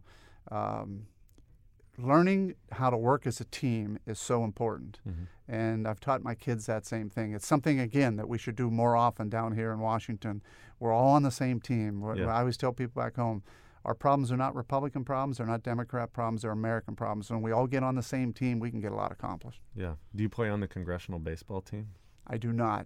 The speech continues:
Speaker 1: And
Speaker 2: Yeah,
Speaker 1: it's,
Speaker 2: me
Speaker 1: it's int-
Speaker 2: neither. I'm trying to minimize chances for public embarrassment in this job. So.
Speaker 1: Well, it's kinda interesting 'cause when I ran for the first time, um, I ran against a guy who was a pretty strong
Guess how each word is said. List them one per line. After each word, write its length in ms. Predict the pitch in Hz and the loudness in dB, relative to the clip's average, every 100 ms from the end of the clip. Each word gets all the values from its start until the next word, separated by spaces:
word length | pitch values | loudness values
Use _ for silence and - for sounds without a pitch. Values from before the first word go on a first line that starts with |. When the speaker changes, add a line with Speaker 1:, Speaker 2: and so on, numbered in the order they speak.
| - | -4
Speaker 1:
And 100 | 113 | -2
Speaker 2:
Yeah, 40 | |
Speaker 1:
it's, 220 | 117 - - | -2 -4 -8
Speaker 2:
me 60 | - | -2
Speaker 1:
it's 120 | 110 | 4
int- 100 | - | 4
Speaker 2:
neither. 240 | 92 80 78 - | 4 -2 -6 -6
I'm 120 | 98 | -6
trying 240 | 98 113 101 | -2 0 0
to 60 | |
minimize 420 | 92 92 90 85 | 2 2 0 -2
chances 360 | - 90 85 87 | -2 -4 -4 -6
for 120 | - | -8
public 340 | 85 87 82 82 | -6 -4 -4 -4
embarrassment 580 | 82 85 85 - 82 | -6 -4 -4 -6 -8
in 100 | 80 | -8
this 120 | 82 - | -8 -12
job. 360 | - 87 92 - | -12 -10 -10 -12
So. 220 | - 92 | -10 4
Speaker 1:
Well, 180 | 147 151 | 10 10
it's 100 | 131 | 10
kinda 200 | 190 185 | 8 8
interesting 400 | 170 165 127 151 | 6 6 4 2
'cause 220 | - 120 | 2 0
when 180 | 135 135 | 2 4
I 60 | 127 | 6
ran 320 | 131 143 131 | 6 6 6
for 120 | 127 | 2
the 100 | 117 | 0
first 280 | 135 120 - | 2 2 4
time, 440 | 131 117 107 113 | 4 4 2 -2
um, 480 | 127 110 110 107 101 - - | 0 0 0 -2 -6 -8 -4
I 100 | 110 | -2
ran 260 | 123 127 | 0 0
against 280 | 117 117 - | 0 -2 -2
a 40 | |
guy 220 | 135 117 107 | 0 2 2
who 100 | 113 | 0
was 140 | 101 | -2
a 40 | |
pretty 260 | 113 - 139 | -6 -2 -2
strong 580 | - - 135 120 113 | -4 -2 2 4 2